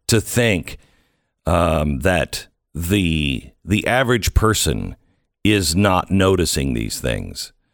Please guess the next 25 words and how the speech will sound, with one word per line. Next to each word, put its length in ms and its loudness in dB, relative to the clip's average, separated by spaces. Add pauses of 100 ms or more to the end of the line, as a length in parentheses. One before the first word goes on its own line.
(380)
Um, 540 0
you 120 0
know, 460 -2
I 80 4
think 300 0
everyone, 680 0 (100)
rich 340 4
and 260 2
poor, 260 2
can 200 0
go 160 4
to 80 0
the 100 0
gas 320 2
station 560 -2 (420)
and 300 2
notice 720 2
that 260 0
inflation 760 2
at 140 -4
the 60 -2
gas 320 2
station 440 -2
is 120 -4
happening. 480 -4